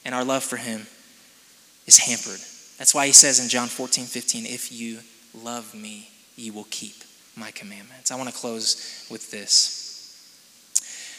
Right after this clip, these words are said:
The last few verses, Paul is going to show us all the more with the final outcome of his prayer, how love makes us strong.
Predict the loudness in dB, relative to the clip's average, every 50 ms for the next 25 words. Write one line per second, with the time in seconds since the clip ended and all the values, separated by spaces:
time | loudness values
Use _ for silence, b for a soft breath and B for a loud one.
0 | B -8 -4 0 2 8 10 10 10 10 8 4 0 -2 0 2 4 4 4 4
1 | 2 0 0 0 -2 -2 -2 -2 -2 -4 -4 0 0 0 0 0 -4 -4 -2 -2
2 | 0 0 0 -2 0 0 0 0 0 -2 -4 -6 -6 -8 -8 -8 -8 -8 -10 -12
3 | -14 -16 -20 -20 -20 -20 -18 -16 -14 -10 -8 -8 -8 -8 -8 -8 -10 -10 -10 -12
4 | -14 -14 -14 -14 -16 -16 -6 -2 -2 -2 -2 -2 -6 -8 -8 -8 -10 -8 -8 -6
5 | -6 -6 -8 -8 -10 B B B B B B B B -12 -8 -6 -6 -6 -6 -8
6 | -10 -14 -12 -12 -10 0 2 4 4 4 2 2 2 2 2 0 -4 -10 -12 -14
7 | -6 0 2 2 2 2 0 -4 -6 -8 -10